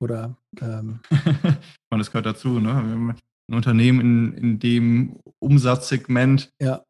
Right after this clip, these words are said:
Speaker 2: das sind hunderttausend natürlich auch mal falsch ausgegeben irgendwo und falsch investiert.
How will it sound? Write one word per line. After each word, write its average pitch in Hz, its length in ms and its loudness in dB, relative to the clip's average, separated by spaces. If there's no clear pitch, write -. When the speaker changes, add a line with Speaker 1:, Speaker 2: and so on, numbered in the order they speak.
Speaker 2:
das 117 140 -8
sind 123 140 -2
hunderttausend 123 540 2
natürlich 117 300 -2
auch 127 80 -4
mal 120 120 2
falsch 135 240 -2
ausgegeben 117 600 -4
irgendwo 117 340 -2
und 120 100 0
falsch 127 260 -2
investiert. 120 640 -4